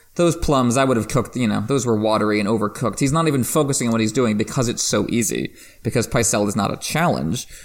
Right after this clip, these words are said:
Whereas with Littlefinger and Varys, his internal monologue stays focused on them, on what he's doing. And while he does also make fun of them, as he does of Pycelle, because he's Tyrion,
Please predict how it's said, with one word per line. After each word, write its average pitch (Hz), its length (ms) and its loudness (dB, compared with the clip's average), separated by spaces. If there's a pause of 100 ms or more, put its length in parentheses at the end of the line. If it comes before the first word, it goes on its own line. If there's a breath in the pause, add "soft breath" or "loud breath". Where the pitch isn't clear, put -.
(180 loud breath)
Whereas 131 240 2
with 117 120 2
Littlefinger 117 600 2
and 98 120 0
Varys, 120 420 2
his - 140 4
internal 110 280 -2
monologue 107 400 0
stays 104 220 -2
focused 110 460 -2
on 107 260 2
them, 107 260 0
on 95 140 0
what 107 120 -2
he's 107 180 -2
doing. 76 400 -4 (340 loud breath)
And 127 100 -2
while 160 120 2
he 175 80 4
does 175 220 2
also 131 300 0
make 110 220 2
fun 104 220 -2
of 110 100 -4
them, 175 340 -2
as 123 140 -2
he 135 60 0
does 120 180 2
of 117 80 -4
Pycelle, 127 400 0
because 107 180 0
he's 101 140 -2
Tyrion, 113 360 2